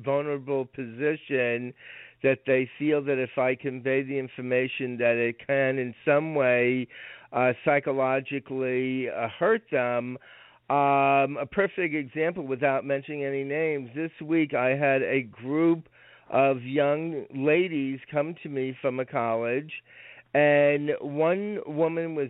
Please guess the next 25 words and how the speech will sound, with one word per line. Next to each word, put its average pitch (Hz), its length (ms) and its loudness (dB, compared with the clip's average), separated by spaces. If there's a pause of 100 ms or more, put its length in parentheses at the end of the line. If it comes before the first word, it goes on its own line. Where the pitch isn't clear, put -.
very 139 300 0 (160)
quiet 127 480 0
during 135 280 -4
the 160 80 -8
reading, 127 600 -6
and 135 200 -4
I 131 540 -2
looked 202 240 -2
at 175 140 -2
her, 147 140 0
and 139 100 -6
the 131 60 -6
guides 139 360 -2
were 151 200 -14
saying, 139 240 0
"Be 127 160 -8
very 139 480 2
cautious." 135 680 -2 (640)
And 156 640 4
I 151 920 0
looked 202 320 -2
at 185 120 0
her 165 180 -2
and 156 100 -4
I 143 120 -2